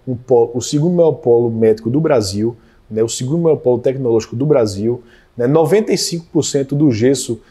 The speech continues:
eh, fornecido no país vem da região do Vale do Araripe,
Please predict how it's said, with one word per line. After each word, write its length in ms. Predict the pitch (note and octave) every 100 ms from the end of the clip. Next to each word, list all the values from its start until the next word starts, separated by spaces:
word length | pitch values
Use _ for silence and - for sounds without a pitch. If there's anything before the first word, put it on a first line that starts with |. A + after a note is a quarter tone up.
| _ -
eh, 180 | A2 A2
fornecido 580 | - D3 C#3+ - C3 C3
no 120 | D#3+
país 440 | E3 G3 B2 D3
vem 140 | A#2 B2+
da 80 | B2
região 240 | A#2+ A#2
do 140 | A#2
Vale 160 | A2+ A2+
do 80 | A#2
Araripe, 460 | A2 F#2+ G#2+ -